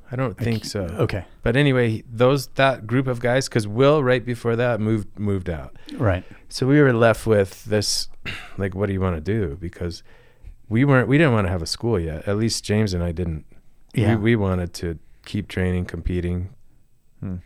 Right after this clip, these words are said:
Speaker 1: teaching some, but we didn't wanna have a school. So the idea was, well, we can, we can all stay together. Like, that's why it's Unified Jiu-Jitsu. And so we just have good training partners. No one's gonna make any money. We're gonna
Speaker 3: Mm-hmm.
Speaker 1: do this. You know,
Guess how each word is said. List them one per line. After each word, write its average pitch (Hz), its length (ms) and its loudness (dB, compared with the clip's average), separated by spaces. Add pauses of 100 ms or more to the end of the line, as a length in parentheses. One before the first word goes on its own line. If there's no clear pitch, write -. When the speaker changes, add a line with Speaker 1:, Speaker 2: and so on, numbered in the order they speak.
Speaker 1:
teaching 143 400 2
some, 113 340 0
but 90 280 -4 (1300)
we 123 120 0
didn't 104 140 4
wanna 95 160 2
have 90 100 -2
a 87 40 -6
school. 95 400 -2
So 90 380 -2 (960)
the 95 180 0
idea 95 360 0
was, 92 260 -2
well, 92 320 -2 (1080)
we 107 120 0
can, 90 360 -2
we 107 140 -2
can 101 160 -2
all 107 160 2
stay 113 300 -2
together. 95 600 0
Like, 87 240 -6
that's 92 240 -8
why 92 80 -2
it's 90 160 -6
Unified 90 360 -4
Jiu-Jitsu. 87 500 -6
And 85 120 -6
so 98 160 -4
we 90 120 -2
just 92 240 -4
have 85 200 -4
good 90 160 -4
training 95 360 -2
partners. 87 520 -6
No 95 140 -2
one's 92 140 -2
gonna 87 120 -2
make 90 280 -4
any 90 120 -4
money. 87 480 -2
We're 90 140 -2
gonna 92 160 0
Speaker 3:
Mm-hmm. 104 80 -2
Speaker 1:
do 95 200 -2
this. 82 380 -6
You 98 80 -4
know, 85 340 -6